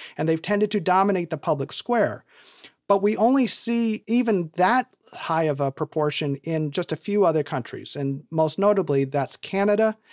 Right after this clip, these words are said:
and Australia. And what's fascinating about that, so, so, so one, to your point, Galen, uh, we don't find this kinds of climate, uh, denialism really anywhere else in the world. I mean, there are little tiny pockets here and there, but nothing like what we see in these three countries.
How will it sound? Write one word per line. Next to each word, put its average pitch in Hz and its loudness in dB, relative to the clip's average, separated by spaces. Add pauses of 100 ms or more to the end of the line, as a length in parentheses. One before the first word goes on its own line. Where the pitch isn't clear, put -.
(380)
and 160 -2
Australia. 135 -2 (680)
And 165 -2
what's 180 0
fascinating 214 0
about 131 -2
that, 120 -12
so, 139 -2
so, - -10 (160)
so - -4
one, 143 0 (360)
to 190 -4
your 143 0
point, 139 -4
Galen, 120 -6
uh, 143 -2 (240)
we 185 -2
don't 180 2
find 160 0
this 147 0
kinds 143 -2
of 127 -4
climate, 147 -2 (120)
uh, 131 -4
denialism 135 -4 (640)
really 175 2
anywhere 170 2
else 135 -2
in 127 -4
the 117 -6
world. 120 -8
I 151 -2
mean, 165 -4
there 160 0
are 165 0
little 196 2
tiny 156 -2
pockets 147 -6
here 165 -2
and 175 -4
there, 170 -2 (240)
but 180 -2
nothing 196 2
like 151 0
what 143 -2
we 143 -2
see 139 -4
in 131 0
these 127 -4
three 123 -8
countries. 220 -6